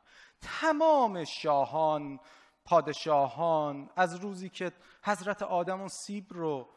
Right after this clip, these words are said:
کند، همشون با همین بازی تونستن موفق بشن.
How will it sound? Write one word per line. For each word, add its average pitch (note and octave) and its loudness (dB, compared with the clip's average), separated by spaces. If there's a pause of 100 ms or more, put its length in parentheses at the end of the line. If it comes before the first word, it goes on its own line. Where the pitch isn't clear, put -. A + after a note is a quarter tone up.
(880)
کند، C3 0 (480)
همشون A3+ -4 (440)
با F#3+ 6
همین F3 -2 (1800)
بازی C3 0 (240)
تونستن B2+ -8
موفق A2 -6
بشن. G2+ -16